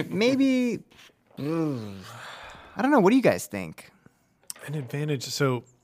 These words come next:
Speaker 1: she sees through this lie. I think, uh, when you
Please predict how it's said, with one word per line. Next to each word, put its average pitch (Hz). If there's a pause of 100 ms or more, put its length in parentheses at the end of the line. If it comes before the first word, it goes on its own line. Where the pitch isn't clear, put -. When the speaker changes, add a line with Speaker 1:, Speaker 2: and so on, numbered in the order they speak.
Speaker 1:
she 123
sees 190
through 135 (280)
this - (160)
lie. 104 (1500)
I 165
think, - (180)
uh, 147 (560)
when 156
you 156